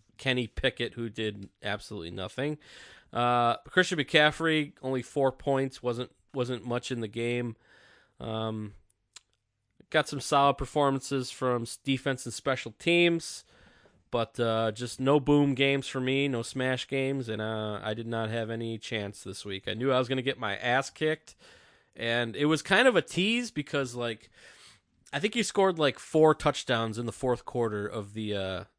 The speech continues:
<laughs> of the late games, and, uh, kept me interested until then. And then when that happened, I knew there was no chance, so. G G to Pee Wee McLean. And we go to the next matchup.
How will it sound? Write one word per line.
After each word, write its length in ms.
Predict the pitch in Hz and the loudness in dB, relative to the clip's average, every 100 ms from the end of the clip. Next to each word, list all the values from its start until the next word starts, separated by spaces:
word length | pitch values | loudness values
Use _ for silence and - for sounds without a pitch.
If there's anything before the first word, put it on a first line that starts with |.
| _ _ - | _ _ -6
<laughs> 560 | 151 - - - - | -6 -8 -20 -20 -8
of 120 | 117 | -6
the 80 | 113 | -4
late 280 | 104 107 117 | 0 0 0
games, 500 | 139 147 156 151 - _ _ _ _ - _ | 0 2 0 -4 -14 _ _ _ _ -20 _
and, 320 | 123 110 107 107 | -4 -2 -2 -4
uh, 280 | 101 92 90 _ _ _ _ _ - | -4 -6 -10 _ _ _ _ _ 0
kept 220 | 185 - | 0 4
me 160 | 165 160 | 4 4
interested 460 | 160 165 - 160 | 2 -2 0 2
until 260 | 135 - 131 | 2 0 2
then. 340 | 127 160 190 - _ _ _ _ _ _ _ _ _ _ - | 4 2 0 -10 _ _ _ _ _ _ _ _ _ _ -4
And 140 | 147 | 0
then 100 | 156 | 4
when 140 | 143 131 | 4 6
that 140 | 127 | 4
happened, 340 | 117 107 101 98 | 4 2 0 -4
I 60 | |
knew 120 | 98 | -2
there 120 | 98 95 | -4 -6
was 120 | 95 | -12
no 140 | 95 | -14
chance, 340 | 95 98 87 - | -12 -10 -12 -14
so. 220 | - 101 _ _ - - _ - _ _ _ _ _ _ _ _ _ _ _ _ - | -18 -18 _ _ -20 -20 _ -20 _ _ _ _ _ _ _ _ _ _ _ _ -16
G 220 | - 254 | 0 0
G 360 | 196 190 170 165 _ | 2 2 0 -2 _
to 80 | 147 | -8
Pee 220 | - 139 | -4 -4
Wee 80 | 135 | -2
McLean. 340 | 117 - 104 - _ _ _ _ _ _ _ _ - - - - _ _ _ _ _ _ _ _ - _ _ _ - - _ - | -6 -10 -18 -18 _ _ _ _ _ _ _ _ -20 -18 -18 -20 _ _ _ _ _ _ _ _ -20 _ _ _ -20 -20 _ 4
And 140 | 214 | 6
we 60 | 220 | 8
go 120 | 214 | 8
to 80 | 175 | 8
the 100 | 156 | 6
next 260 | 139 - | 4 2
matchup. 380 | 143 131 - 113 | 0 2 2 -2